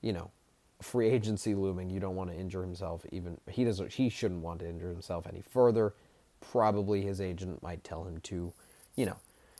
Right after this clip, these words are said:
keep it on the low down, make sure that he doesn't end up re-injuring something or making his elbow injury worse, whatever you want, however you want to phrase it, or even just getting injured in general, uh, at the end of a losing season. But we'll see what happens there.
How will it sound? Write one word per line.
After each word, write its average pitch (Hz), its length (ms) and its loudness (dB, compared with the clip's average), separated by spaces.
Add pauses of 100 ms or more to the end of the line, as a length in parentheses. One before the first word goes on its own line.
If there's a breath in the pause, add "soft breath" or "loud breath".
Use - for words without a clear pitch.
(280 loud breath)
keep 247 160 10
it 208 60 12
on 170 100 12
the 151 60 12
low 139 160 12
down, 120 200 8
make 113 140 8
sure 110 220 6
that 98 160 4
he 104 100 0
doesn't 95 540 4 (100)
end 98 260 2
up 95 200 2
re-injuring 101 640 2
something 95 540 -4
or 95 280 0
making 95 360 -4
his 95 140 -4
elbow 87 320 -4
injury 92 260 -4
worse, 202 500 6
whatever 113 280 6
you 92 100 0
want, 87 220 -4
however 127 280 6
you 101 80 0
want 92 140 -2
to - 60 -10
phrase 95 240 0
it, 92 80 -2
or 101 180 0
even 113 260 0
just 92 140 -6
getting 98 240 0
injured 92 260 -4
in 87 100 -6
general, 90 460 -4 (220)
uh, 92 60 -2
at 87 180 -2
the 101 100 0
end 95 120 0
of 90 60 -2
a 95 60 -2
losing 92 360 -2
season. 95 360 -2
But 107 240 2 (240 soft breath)
we'll 147 80 4
see 202 100 6
what 165 120 10
happens 120 320 4
there. 110 340 6